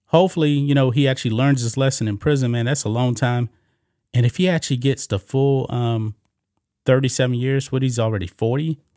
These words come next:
Man, he'll be getting out of, like, seventy-seven. Um, something's telling me, though, that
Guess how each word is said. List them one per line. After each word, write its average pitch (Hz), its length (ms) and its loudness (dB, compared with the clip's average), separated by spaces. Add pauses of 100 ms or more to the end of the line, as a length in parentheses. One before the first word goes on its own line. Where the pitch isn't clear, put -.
(380)
Man, 117 140 2
he'll 147 140 2
be 131 200 2
getting 123 240 -2
out 117 160 -2
of, 113 60 -4
like, 101 200 -4
seventy-seven. 127 840 -2 (640)
Um, 110 240 0
something's 170 380 2
telling 160 260 0
me, 160 80 0
though, 160 320 0 (1500)
that 117 340 2